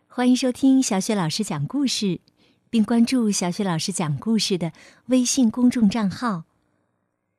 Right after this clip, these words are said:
今天呢，小雪老师给你讲的故事是《打瞌睡的房子》。这个绘本故事书的文字是来自美国的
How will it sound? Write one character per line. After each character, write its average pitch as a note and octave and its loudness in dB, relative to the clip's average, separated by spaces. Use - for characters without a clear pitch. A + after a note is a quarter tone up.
今 C#4+ 2
天 D4+ 4
呢， B3 2
小 G3+ 0
雪 G#3 -2
老 F3+ -2
师 F#3 -6
给 G#3 -2
你 A3 4
讲 F#3 -2
的 D#3 -2
故 B3 -2
事 G#3+ -4
是 A3 -4
《打 G3+ -4
瞌 F#4+ -2
睡 D4 -2
的 F#3 -4
房 F3 -2
子》。 G#3 0
这 D4 -2
个 B3 -2
绘 C4 0
本 F#3+ 2
故 A#3+ -6
事 A3 -2
书 A#3 -2
的 G3 -2
文 F#3+ 0
字 D#4 -4
是 - -4
来 E3 -2
自 F#3 -4
美 F3+ -2
国 F3 -6
的 F#3+ -6